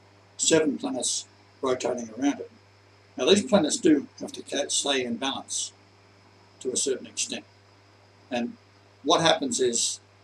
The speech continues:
that a planet that is, uh, four times wider than Jupiter,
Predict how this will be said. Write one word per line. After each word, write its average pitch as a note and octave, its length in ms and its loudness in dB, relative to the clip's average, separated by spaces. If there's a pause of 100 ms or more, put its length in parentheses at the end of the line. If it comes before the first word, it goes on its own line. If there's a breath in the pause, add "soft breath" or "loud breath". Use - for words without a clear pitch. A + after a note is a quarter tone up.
(360)
that A#2 280 0
a A#2+ 120 0
planet C3+ 380 0
that C3 200 -4
is, A#2 400 -2 (680)
uh, - 280 -14 (640)
four D#3 240 6
times B2 340 -4
wider B2 360 0 (800)
than A#2 380 -2 (220)
Jupiter, - 480 -2